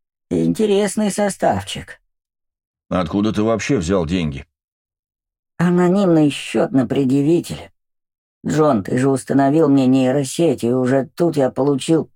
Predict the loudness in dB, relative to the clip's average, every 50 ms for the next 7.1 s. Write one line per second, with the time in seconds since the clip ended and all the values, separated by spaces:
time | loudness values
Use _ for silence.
0 | _ -4 0 2 4 4 4 4 4 4 4 2 0 -2 -6 -12 -14 -14 _ _
1 | _ _ _ _ _ _ _ _ _ _ _ _ _ _ _ _ _ _ -6 -4
2 | -2 0 0 2 2 2 2 2 0 0 2 2 4 6 6 6 6 4 4 4
3 | 2 0 -4 -8 _ _ _ _ _ _ _ _ _ _ _ _ -4 -2 0 0
4 | 0 0 -2 -4 -2 0 0 0 2 0 0 2 2 2 2 2 0 0 0 -2
5 | 0 0 -2 -2 0 0 -2 -2 -4 -12 _ _ _ _ _ _ _ _ _ -8
6 | -8 -8 -6 -6 -8 -4 -4 -2 -2 -2 -2 -4 -2 0 2 2 2 2 0 -4
7 | -6 -8